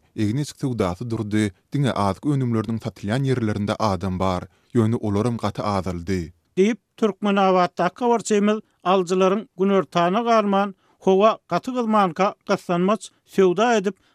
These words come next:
Speaker 2: basymrak öýlerine gaýtjak bolýanlyklaryny gurrun berdi. Onuň sözlerine görä, howanyň aşa gylmagy netijesinde ýollara düşelen asfalt günörtanlardan başlap ereýär we olal has tekiz bolan ýollardaky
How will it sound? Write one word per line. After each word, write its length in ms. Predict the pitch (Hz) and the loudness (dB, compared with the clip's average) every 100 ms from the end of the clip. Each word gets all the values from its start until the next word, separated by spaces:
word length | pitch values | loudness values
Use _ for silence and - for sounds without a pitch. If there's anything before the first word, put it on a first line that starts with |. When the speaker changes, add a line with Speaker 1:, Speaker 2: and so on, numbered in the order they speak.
| - | 0
Speaker 2:
basymrak 480 | 185 190 180 208 214 | 0 2 2 2 2
öýlerine 480 | - 196 190 180 202 240 | 0 2 4 2 0 0
gaýtjak 340 | 226 - 196 - | 0 -2 -6 -2
bolýanlyklaryny 800 | 196 190 190 180 - 180 190 - | 0 2 2 0 0 0 0 -2
gurrun 340 | 185 175 185 180 | -2 2 2 2
berdi. 340 | 175 135 - _ - | 2 -2 -10 _ -2
Onuň 260 | 190 220 294 | 2 4 2
sözlerine 480 | 214 196 190 180 254 | 0 2 2 2 0
görä, 280 | 226 147 - - | 0 -2 -6 -2
howanyň 440 | 196 190 190 220 - | 2 4 2 0 0
aşa 340 | 185 180 254 | 2 2 2
gylmagy 380 | 254 254 233 233 | -4 -2 0 2
netijesinde 760 | 214 214 196 196 156 185 185 208 _ _ 180 | 0 0 -2 0 0 0 0 -2 _ _ 2
ýollara 540 | 196 190 180 196 247 | 4 4 4 0 -2
düşelen 460 | 202 226 196 208 - - | -4 0 2 0 -2 -2
asfalt 520 | 175 - 185 208 196 | -2 0 0 0 0
günörtanlardan 880 | 202 202 202 - 190 185 180 190 247 | 0 2 2 2 0 2 0 0 -2
başlap 420 | 233 - 214 214 - - | -2 0 2 2 0 0
ereýär 420 | 185 185 196 220 | 2 4 4 2
we 240 | 202 208 - _ - | 2 -2 -4 _ -4
olal 320 | 180 185 208 - | 0 2 0 -4
has 360 | - 247 269 - | -2 2 2 -2
tekiz 380 | 220 - 226 | -6 -2 -2
bolan 360 | 220 202 202 190 185 | 0 0 0 -2 0
ýollardaky 800 | 196 190 196 170 185 175 214 | 2 2 2 2 4 2 0